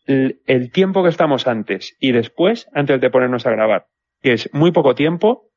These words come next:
yo lo considero un abrazo a esa persona. O sea, yo lo abrazo. "Hola, Pepe, ¿qué tal estás?". Ti-, y es todo, te lo juro, cariño y ganas de verle.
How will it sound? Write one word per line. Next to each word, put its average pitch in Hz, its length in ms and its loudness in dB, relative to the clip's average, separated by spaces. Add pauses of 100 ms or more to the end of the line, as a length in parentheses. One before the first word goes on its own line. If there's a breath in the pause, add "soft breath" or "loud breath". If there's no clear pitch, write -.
(240)
yo 151 460 0 (260)
lo 131 240 2
considero 139 580 2
un 175 180 4
abrazo 160 380 2
a 156 40 2
esa 143 160 0
persona. 113 440 -4
O - 360 -20
sea, 117 140 2
yo 143 160 2
lo 165 140 4
abrazo. 120 440 0 (380)
"Hola, 139 280 2
Pepe, 170 420 0 (520)
¿qué 143 140 2
tal 143 160 2
estás?". 110 500 -4
Ti-, 151 200 -2
y 131 280 2 (100)
es 151 200 -2
todo, 185 440 0 (120)
te 131 100 2
lo 117 60 2
juro, 117 360 2
cariño 156 360 2
y 147 40 4
ganas 160 260 2
de 120 80 2
verle. 139 380 0